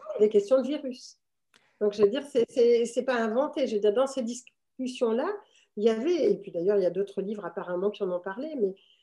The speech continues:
il y avait, il était question de virus, de guerre, de guerre civile, de, de, enfin, de tout ce qui permet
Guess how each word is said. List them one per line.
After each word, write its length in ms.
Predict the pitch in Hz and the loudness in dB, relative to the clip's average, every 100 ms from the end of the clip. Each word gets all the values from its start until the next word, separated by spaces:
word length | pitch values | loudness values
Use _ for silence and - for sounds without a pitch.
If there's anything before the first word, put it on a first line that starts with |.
| _ | _
il 80 | 214 | 0
y 60 | 202 | 2
avait, 340 | 196 254 240 - | 2 0 -2 0
il 100 | 214 | 0
était 180 | 208 | 0
question 320 | 208 226 - 196 | -2 -4 -2 -2
de 100 | 175 | -2
virus, 640 | 180 185 320 403 415 214 | -6 -8 0 2 2 0
de 160 | 175 170 - | -6 -6 -2
guerre, 440 | 285 320 339 330 | 2 4 2 -4
de 100 | 220 | -4
guerre 240 | 196 180 - | 0 -2 -4
civile, 800 | - 196 208 285 311 311 302 233 | -8 -8 -6 -4 -2 -2 -4 -2
de, 200 | 190 190 | -2 -2
de, 340 | 185 185 185 - _ _ _ _ _ _ _ _ | -4 -4 -4 -8 _ _ _ _ _ _ _ _
enfin, 140 | - | -8
de 120 | 214 254 | -4 -6
tout 240 | - 403 | -4 -4
ce 80 | 403 | -4
qui 160 | - | -6
permet 580 | - 208 208 202 285 403 | -2 0 2 2 2 -2